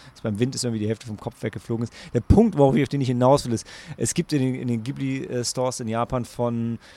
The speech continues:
Lapta den, den Kopf von dem Roboter auch als Blumentopf. Und ich habe ihn nur nicht gekauft, weil er so groß ist,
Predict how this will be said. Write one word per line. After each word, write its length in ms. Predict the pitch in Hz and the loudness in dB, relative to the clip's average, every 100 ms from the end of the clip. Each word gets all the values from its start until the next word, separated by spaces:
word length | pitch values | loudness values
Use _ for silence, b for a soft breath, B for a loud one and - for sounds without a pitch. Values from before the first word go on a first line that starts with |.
| B - | B -2
Lapta 320 | 123 - 123 | -2 0 0
den, 260 | 107 104 95 | 0 -2 -4
den 180 | 104 | -6
Kopf 220 | - 139 - | -2 -4 -4
von 220 | - 110 | -6 -4
dem 160 | 104 95 | -4 -4
Roboter 380 | 98 101 104 | -4 -6 -6
auch 180 | 101 104 | -6 -6
als 260 | 107 101 - - _ | -6 -8 -12 -18 _
Blumentopf. 680 | 117 107 101 95 98 - - B B B B | -6 -4 -4 -4 -6 -8 -18 B B B B
Und 80 | 117 | -6
ich 100 | 117 | 0
habe 100 | 135 | 2
ihn 180 | 147 147 | 4 2
nur 160 | 165 202 | 2 2
nicht 160 | 190 - | 0 -4
gekauft, 440 | 160 160 165 - | -4 -2 -4 -2
weil 80 | 143 | -2
er 80 | 127 | -2
so 140 | 135 | -4
groß 380 | 127 131 180 190 | -6 -4 -4 -4
ist, 320 | 165 175 - | -8 -8 -12